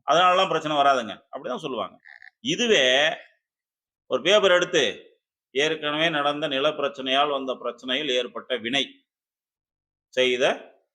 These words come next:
காரியங்கள் வினை" அப்படின்னு எழுதி வச்சுட்டு, "அதுதான் காரணம் உன்னுடைய வளர்ச்சியை தடை போடுகிறது, உண்மையெனில் மட்டும் உன் இறைவனிடம் வேண்டி பதிமூணாம் நம்பர் சொல்லவும்" அப்படின்னு எழுதி வைக்கிறோம். எழுதி வச்சுட்டு, "சாமி, உன் குலசாமியை வேண்டிக்கோ,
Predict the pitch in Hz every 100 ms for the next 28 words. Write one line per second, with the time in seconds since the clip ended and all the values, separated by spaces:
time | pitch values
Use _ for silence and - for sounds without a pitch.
0 | _ _ _ 131 131 120 113 123 110 113
1 | 113 - _ _ 113 131 113 135 147 120
2 | 139 - 92 _ _ - 135 135 165 165
3 | 131 135 127 110 - 123 127 123 110 139
4 | 143 135 110 131 127 117 113 98 98 143
5 | 131 - - _ _ _ - 165 196 196
6 | 180 160 151 143 180 139 143 147 156 165
7 | 160 151 143 156 151 127 - 151 165 156
8 | 147 127 151 - 127 120 131 127 123 131
9 | 123 131 117 101 - _ _ _ _ _
10 | 139 170 170 160 123 110 143 160 151 135
11 | 160 151 151 143 143 143 139 143